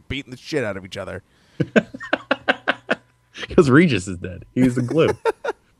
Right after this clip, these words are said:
Speaker 2: Um,
Speaker 1: So, all right. So, all right. That's all I kinda wanna talk about with that.
Speaker 2: Okay.
Speaker 1: Uh,
Speaker 2: Al-, also, I do wanna point out, uh, while we're moving on from sports, yeah, the baseball players are going on right now. Big deal. Big whoop. Wanna fight about it? <laughs>
Speaker 1: Uh,
Speaker 2: We're not
Speaker 1: no,
Speaker 2: talking
Speaker 1: fuck
Speaker 2: about
Speaker 1: that,
Speaker 2: it.
Speaker 1: bro.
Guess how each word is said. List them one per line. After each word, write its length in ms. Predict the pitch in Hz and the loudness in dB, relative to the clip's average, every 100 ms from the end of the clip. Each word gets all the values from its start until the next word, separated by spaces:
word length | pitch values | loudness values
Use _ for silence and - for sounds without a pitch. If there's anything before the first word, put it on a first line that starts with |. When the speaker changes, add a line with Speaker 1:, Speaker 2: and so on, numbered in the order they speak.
| _ _ _ | _ _ _
Speaker 2:
Um, 600 | 127 123 113 107 98 95 - - _ _ | 6 8 8 6 4 2 -2 -20 _ _
Speaker 1:
So, 220 | - 214 | -10 -8
all 100 | 233 | -4
right. 240 | 220 117 - | -4 -6 -12
So, 300 | 180 151 143 | -6 -4 -4
all 100 | 123 | -6
right. 80 | 104 | -8
That's 260 | 120 120 | -10 -6
all 160 | 127 107 | -4 -4
I 60 | |
kinda 160 | 104 104 | -4 -8
wanna 160 | 95 - | -10 -12
talk 160 | - | -14
about 140 | 98 - | -12 -14
with 80 | - | -16
that. 160 | - _ _ _ - | -20 _ _ _ 2
Speaker 2:
Okay. 300 | 160 151 151 - _ 165 | 6 8 6 2 _ -2
Speaker 1:
Uh, 40 | |
Speaker 2:
Al-, 40 | 170 | 0
also, 260 | 160 175 180 | 4 6 8
I 60 | 143 | 6
do 100 | 143 | 6
wanna 160 | 131 | 4
point 220 | 120 131 | 4 2
out, 220 | 113 107 - | 4 2 4
uh, 260 | 107 101 | 4 6
while 160 | 101 107 | 6 6
we're 100 | 104 | 8
moving 260 | 113 110 107 | 6 6 6
on 160 | 104 | 4
from 120 | 104 | 2
sports, 400 | 101 - 123 120 | 0 8 8 8
yeah, 200 | 220 214 | 6 8
the 80 | 160 | 8
baseball 300 | 131 110 113 | 6 6 4
players 420 | 101 131 120 107 127 | 6 8 8 6 2
are 100 | 113 | 4
going 300 | 117 117 113 | 6 6 6
on 140 | 117 | 6
right 80 | 127 | 6
now. 180 | 151 170 | 8 8
Big 240 | 196 185 | 8 8
deal. 220 | 196 117 | 8 8
Big 160 | 131 165 | 6 4
whoop. 280 | 180 131 117 | 6 6 6
Wanna 160 | 117 | 0
fight 200 | 120 139 | 4 4
about 300 | 156 175 185 | 6 6 6
it? 100 | 208 - | 4 4
<laughs> 40 | |
Speaker 1:
Uh, 220 | 196 208 214 | 4 6 6
Speaker 2:
We're 60 | |
not 80 | 254 | 6
Speaker 1:
no, 160 | 220 151 | 2 0
Speaker 2:
talking 200 | 127 143 | -2 2
Speaker 1:
fuck 120 | 208 | 0
Speaker 2:
about 120 | 220 | 2
Speaker 1:
that, 200 | 208 190 | 2 2
Speaker 2:
it. 20 | |
Speaker 1:
bro. 380 | 147 156 151 143 | 2 2 2 -2